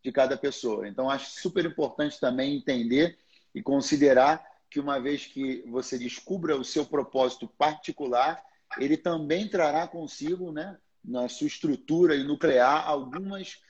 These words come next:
coisas que não serão requeridas de outras pessoas, mas que dizem respeito a você para o cumprimento desse propósito e no exercício desse propósito.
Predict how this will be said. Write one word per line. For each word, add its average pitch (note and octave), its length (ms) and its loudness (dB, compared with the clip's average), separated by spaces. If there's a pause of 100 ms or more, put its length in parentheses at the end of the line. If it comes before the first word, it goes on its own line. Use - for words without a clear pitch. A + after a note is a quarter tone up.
(160)
coisas F3 460 -2
que - 120 -8
não F#3 160 -10
serão A3 220 -4
requeridas F#3+ 540 2
de E3+ 80 2
outras F3 240 -4
pessoas, D3 500 -2 (340)
mas C3 180 -2
que C3+ 100 0
dizem C#3+ 260 -2
respeito D3 640 2 (260)
a - 160 6
você D#3 640 4 (180)
para G3 260 4
o F#3 60 -4
cumprimento D#3 560 -10
desse D3+ 360 -2
propósito D3+ 600 -4
e F3 40 -6
no F3 100 -6
exercício D#3 480 -4
desse D3+ 160 -6
propósito. - 540 -2